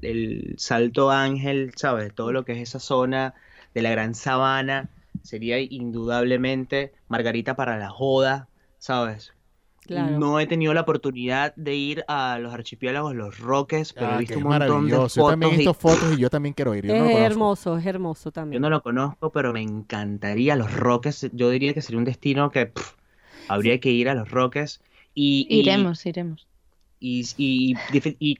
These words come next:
Speaker 1: y vivir el tema, yo no sé, pues, a mí, yo soy muy de, a mí me encantan la, las capitales,
Speaker 3: O sea,
Speaker 1: ¿sabes?
Speaker 3: eres más
Speaker 1: Y
Speaker 3: citadino que, que de repente
Speaker 1: Sí,
Speaker 3: naturaleza.
Speaker 1: sí.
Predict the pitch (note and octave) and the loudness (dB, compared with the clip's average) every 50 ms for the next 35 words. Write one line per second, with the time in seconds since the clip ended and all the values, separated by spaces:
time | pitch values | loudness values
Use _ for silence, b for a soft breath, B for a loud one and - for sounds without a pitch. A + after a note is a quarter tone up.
0 | _ _ _ _ D3 D3 C#3+ D3 D3 D3+ D#3+ E3 F#3 G3 F#3+ G#3 G#3 G3+ G#3 G#3+ | _ _ _ _ -4 -2 0 2 4 4 4 6 4 4 4 4 2 4 4 2
1 | G#3 E3+ - C#3 C3 C3+ C3+ C#3 C#3 C#3 C3 - - D#3 D3 C#3 - A#2+ A2+ G#2+ | 2 0 0 0 0 0 0 0 -2 -6 -6 -2 0 0 0 0 -2 -4 -6 -6
2 | G#2 G#2 G#2 G2+ - - A2+ A2+ A#2+ B2 A#2+ - B2+ - - F3 F#3 F#3+ F#3+ F#3+ | -8 -10 -12 -12 -10 -8 -6 -4 -4 -6 -4 -6 -4 -2 -2 0 2 2 4 4
3 | G3+ - D3+ C3+ C3+ D#3 E3+ F3+ F3 E3 - F#3 F3+ F3+ E3+ F#3+ F#3+ F#3+ F#3 - | 2 2 2 0 2 2 2 2 2 2 2 0 2 0 0 0 -2 -2 -2 -6
4 | - C#3+ C3+ C3 B2+ A#2 A2 G#2+ F2 F#2+ G2+ A2 A2+ A#2 A#2 A2+ G#2+ - - - | -6 -4 -2 0 0 0 -2 -4 -6 -8 -8 -8 -8 -8 -8 -10 -12 -14 -16 -18
5 | - - _ - B2 A#2+ B2 G#2 - C3+ A#2+ A2+ G#2 F#2 E2+ - - - - - | -20 -18 _ -4 -4 -4 -4 -4 -2 -2 -2 0 -2 -6 -12 -16 -18 -18 -18 -20
6 | _ _ _ _ _ _ _ _ _ - - C3 B2 G2+ C#3+ B2+ A#2+ - C#3+ C#3 | _ _ _ _ _ _ _ _ _ -12 -4 -4 -2 -2 -2 -2 -4 -4 -2 0
7 | D3 F3 F#3 G3 F#3 - A3+ G3 F3 D3 D3+ D#3 E3+ F#3 G3+ F#3+ - E3 D3 C#3 | 0 2 2 2 2 0 0 0 2 4 4 4 4 4 2 2 4 2 2 4
8 | B2+ A#2 A2 G#2 G2 F#2+ F2+ E2+ F#2 - - A2+ A2 A2 G#2 G#2 - - A#2+ B2+ | 2 2 0 -2 -4 -4 -6 -10 -14 -8 -6 -4 -2 -2 -2 -4 -4 -4 -4 -4
9 | F3 F3+ D3 - - G#2+ G#2+ A2 A2+ G#2+ - - F2+ | -2 -2 0 0 2 2 2 0 0 -2 -2 -6 -8